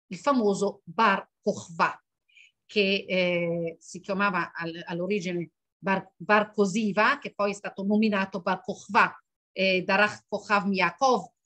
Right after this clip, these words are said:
eh, Kochav vuol dire stella, tu-, la-, per-, era un potenziale Mashiach, perché in ogni mo-, in generazione sapete che c'è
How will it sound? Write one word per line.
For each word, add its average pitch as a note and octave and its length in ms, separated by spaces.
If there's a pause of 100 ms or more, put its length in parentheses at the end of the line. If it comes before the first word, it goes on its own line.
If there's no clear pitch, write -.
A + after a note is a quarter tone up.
(200)
eh, F#3+ 280
Kochav G3 460
vuol F#3 140
dire F#3+ 200
stella, G3 680
tu-, F3+ 200
la-, G3 340 (300)
per-, G#3 260
era G#3+ 360 (300)
un A#3+ 260
potenziale C#4 920
Mashiach, E3+ 520
perché F3+ 220
in G3 100
ogni A3 160
mo-, F#3+ 180
in G3 80
generazione G3 580
sapete A3 340
che F#3 100
c'è G3 260